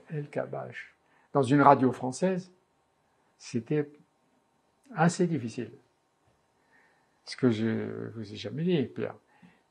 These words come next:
c'est quand j'ai commencé les premières fois, on a entendu mon nom ici, le directeur général, qui était un gaulliste pourtant, je connais son nom, et cetera, a dit à celui qui était mon directeur et qui m'a toujours encouragé dans le travail, «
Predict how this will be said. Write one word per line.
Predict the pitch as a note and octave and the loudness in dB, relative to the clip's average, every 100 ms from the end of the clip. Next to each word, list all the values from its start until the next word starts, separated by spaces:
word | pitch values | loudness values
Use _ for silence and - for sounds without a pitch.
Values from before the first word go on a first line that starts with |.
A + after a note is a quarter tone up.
| _ | _
c'est | - - A#2 | -16 -6 0
quand | F3 | 2
j'ai | D3 C#3 | 2 2
commencé | A#2+ B2 A#2 | 0 -2 -2
les | |
premières | A2+ C3 B2+ | -2 0 0
fois, | - C#3 | 2 0
on | A#2+ | 0
a | |
entendu | A2+ A#2 | -2 -4
mon | A#2 A2 | -2 -4
nom | G#2+ | -8
ici, | G#2+ - E3 F3+ F3+ _ _ _ _ _ _ A#2 | -10 -6 -4 -4 -6 _ _ _ _ _ _ -4
le | A#2 | -2
directeur | A2 C3+ C#3+ - C3 A2+ | 4 4 4 0 0 2
général, | A2+ C3 C3 A2+ A#2 - | 4 6 6 6 2 -2
qui | A#2+ | -8
était | - | -2
un | F3+ | 0
gaulliste | C#3+ C3 B2 A2+ - | 4 4 4 -4 -10
pourtant, | A2 G#2+ A#2 A#2 A2+ | -12 -12 -12 -12 -16
je | - | -12
connais | A#2+ B2 | -8 -8
son | B2+ A#2+ | -6 -6
nom, | A#2 C3 D3 C3 | -4 -2 -2 -2
et | |
cetera, | A#2 A#2+ A#2 B2+ _ _ - - - | -6 -10 -12 -16 _ _ -20 -20 -2
a | D3+ | 4
dit | C3 D#3 F3 - | 4 2 -4 -6
à | C3+ | -12
celui | - B2+ E3 | -8 -6 -6
qui | C3+ | -4
était | A#2+ | -2
mon | A2+ | -2
directeur | G#2+ G#2+ G2+ - G2+ | -2 -6 -6 -6 -6
et | |
qui | A2+ | -6
m'a | A2 | -10
toujours | A2 A2+ G#2+ G#2 | -8 -8 -6 -6
encouragé | G#2+ A2+ A2+ A2 | -6 -8 -8 -8
dans | A2 | -12
le | G#2+ | -14
travail, « | - B2+ E3 | -12 -8 -10